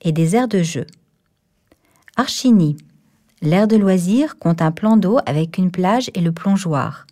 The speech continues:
La baignade y est surveillée en juillet et août, un petit écrin de verdure pour s'adonner aux joies de la baignade et des activités de plein air. La Roche-Posay, la baignade.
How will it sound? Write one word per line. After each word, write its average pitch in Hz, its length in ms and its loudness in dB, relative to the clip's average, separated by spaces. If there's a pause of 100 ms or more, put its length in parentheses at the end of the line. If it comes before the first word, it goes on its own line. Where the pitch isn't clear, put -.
(640)
La 151 160 2
baignade 160 460 2
y 196 60 0
est 180 60 0
surveillée 165 600 -2
en 180 140 0
juillet 190 420 -2
et 165 240 -4
août, 220 380 -6 (420)
un 170 100 0
petit 233 380 -4
écrin 226 260 -2
de 190 120 0
verdure 165 560 -2 (440)
pour 170 180 -6
s'adonner 196 380 2
aux 156 80 2
joies 180 260 0
de 202 60 0
la 147 120 0
baignade 165 640 0
et 160 80 -6
des 143 200 -2
activités 208 520 -2
de 202 80 0
plein 165 320 -2
air. 139 400 -6 (920)
La 165 200 2
Roche-Posay, 190 640 -2 (200)
la 208 160 0
baignade. 147 580 2